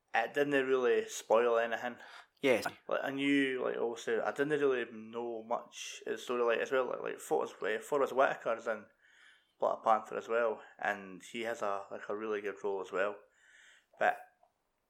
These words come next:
Speaker 1: it's just, there's a lot of, like, the whole, like, like, Wakanda thing. Like, I'm pretty
Speaker 2: Aye.
Speaker 1: sure they actually filmed the Wakanda scenes in Scotland.
Speaker 2: Right.
Speaker 1: Or maybe that was Avengers, I can't mind.
Speaker 2: Ah, I do, I, I, there's,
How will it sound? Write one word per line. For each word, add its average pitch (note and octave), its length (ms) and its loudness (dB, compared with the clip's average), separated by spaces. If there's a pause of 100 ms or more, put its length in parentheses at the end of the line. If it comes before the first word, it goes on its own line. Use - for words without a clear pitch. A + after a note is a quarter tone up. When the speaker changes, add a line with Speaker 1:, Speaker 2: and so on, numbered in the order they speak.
(580)
Speaker 1:
it's - 220 -2
just, - 320 -8 (160)
there's B2 160 -8
a A#2+ 60 -2
lot B2 420 2
of, A#2 340 -2 (720)
like, G2+ 100 0
the A2+ 80 -6
whole, B2 180 -2
like, G#2+ 180 -4
like, G#2 180 -2
Wakanda A#2+ 500 2
thing. A#2 180 -2 (100)
Like, G#2+ 160 0
I'm G#2+ 100 -4
pretty A#2 220 2
Speaker 2:
Aye. G2 80 0
Speaker 1:
sure B2 140 0
they A2 80 2
actually - 360 0
filmed A2+ 540 -2 (960)
the - 80 -8
Wakanda G#2+ 460 -2
scenes G2+ 320 -14
in G#2 100 -14
Scotland. B2 480 0 (640)
Speaker 2:
Right. C3 260 2 (640)
Speaker 1:
Or G2 120 0
maybe A2 260 -6
that - 180 -4
was G#2 120 -10
Avengers, G2 440 -8 (160)
I - 40 -10
can't - 120 -12
mind. - 160 -20 (520)
Speaker 2:
Ah, A#2+ 260 -2
I G2+ 40 2
do, B2 200 2
I, G#2+ 420 -2
I, - 320 2 (120)
there's, G#2 340 -2